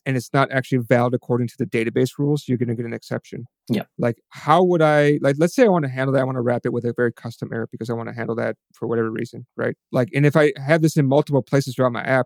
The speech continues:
Speaker 1: like, how would I do the wrapping? Like, what, should I just have, like, a translate function that just takes, like, okay, so if it's okay, then just return the original value. If it's not okay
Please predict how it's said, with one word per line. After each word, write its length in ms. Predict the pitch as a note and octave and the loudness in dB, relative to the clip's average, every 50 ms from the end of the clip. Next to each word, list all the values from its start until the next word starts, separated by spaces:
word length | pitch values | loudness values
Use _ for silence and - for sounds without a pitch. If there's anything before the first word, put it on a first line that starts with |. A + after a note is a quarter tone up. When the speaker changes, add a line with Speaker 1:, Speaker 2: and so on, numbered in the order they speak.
| - - | -2 -6
Speaker 1:
like, 220 | A#2 A#2+ A#2 - _ _ - | -6 -6 -6 -8 _ _ -18
how 260 | - - B2+ C#3 D3+ | -6 -2 0 2 2
would 240 | D3 C#3+ D3 C#3 C3+ | 2 0 0 0 0
I 400 | B2+ B2+ B2+ B2+ B2 B2 A#2+ A#2+ - _ _ - | 0 0 0 0 0 0 -2 -4 -8 _ _ 0
do 140 | - D3 D3 | 2 2 4
the 140 | C#3 B2+ | 4 2
wrapping? 420 | A#2 B2 B2 - - A2 - E3 - _ _ _ | 2 0 -2 -2 -4 -8 -10 -10 -14 _ _ _
Like, 200 | - B2 A#2+ - | -10 -10 -8 -4
what, 120 | C3+ C3 B2 | -4 -4 -2
should 140 | - - C3+ | 0 0 0
I 60 | B2+ | 0
just 160 | A#2+ A#2+ - | 0 -2 -4
have, 100 | C#3+ B2+ | -2 -2
like, 80 | B2+ A#2 | -2 -4
a 60 | A#2+ | -6
translate 420 | - - B2+ B2+ B2 - C3+ - - | -6 -6 -6 -4 -4 -4 -6 -6 -6
function 300 | C3 C3+ - - C#3+ C3+ | -8 -10 -8 -6 -6 -4
that 160 | B2 A#2+ - | -6 -6 -6
just 260 | - A#2 - - _ | -10 -12 -12 -16 _
takes, 300 | - B2+ B2 - - - | -10 -10 -10 -10 -10 -8
like, 200 | A#2 B2 A#2+ - _ _ _ - | -6 -6 -6 -8 _ _ _ -8
okay, 220 | B2 - - A#2+ A#2 | -4 -2 0 0 0
so 160 | - - B2 | -2 -2 -2
if 160 | B2+ B2+ A#2 | 0 0 0
it's 140 | C#3 - - | -2 0 0
okay, 480 | B2+ A#2 - - D3+ D3+ D3+ D3 D3 C3+ | 0 -2 0 0 0 2 2 2 2 0
then 200 | C3 B2 A#2+ A2+ | 0 -2 -4 -4
just 280 | B2 B2 A2+ - - | -6 -8 -8 -8 -10
return 240 | C3 - - C3+ B2+ | -10 -8 -6 -4 -4
the 40 | A#2+ | -4
original 240 | A#2+ - - B2 - | -4 -6 -8 -10 -8
value. 440 | A#2 B2+ C3 C#3 C#3+ D3 D3+ D3+ D3 _ _ _ _ _ _ _ | -4 -4 -2 0 0 0 0 -2 -4 _ _ _ _ _ _ _
If 60 | - A#2 | -8 -6
it's 100 | A2 B2+ | -2 -2
not 100 | C3 C3 | 0 0
okay 520 | B2+ A#2+ - C3 B2+ B2+ B2+ C3 B2+ B2 | -2 -2 -2 -2 0 0 0 0 -2 -2